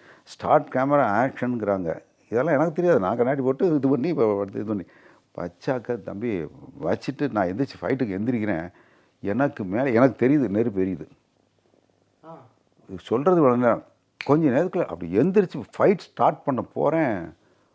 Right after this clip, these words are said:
Speaker 1: மூச்சு திணறிடுச்சு. குப்புற படுத்துக்கிட்டு க-, அப்ப, அப்ப நான் சொல்லியிருக்கேன் இதுல, அப்ப என் பொண்ணு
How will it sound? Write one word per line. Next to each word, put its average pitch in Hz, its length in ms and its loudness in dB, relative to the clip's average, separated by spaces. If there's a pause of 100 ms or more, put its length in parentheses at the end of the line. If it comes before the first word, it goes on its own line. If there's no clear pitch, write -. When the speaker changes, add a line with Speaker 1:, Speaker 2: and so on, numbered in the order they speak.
(140)
Speaker 1:
மூச்சு 135 260 -2
திணறிடுச்சு. 90 500 -4 (680)
குப்புற - 420 -4
படுத்துக்கிட்டு 135 520 -6 (360)
க-, - 120 -12
அப்ப, 101 260 -12 (680)
அப்ப 113 260 0
நான் 117 160 2
சொல்லியிருக்கேன் 117 520 -2
இதுல, 107 160 -4
அப்ப - 300 -10
என் 95 340 -6
பொண்ணு 127 280 -2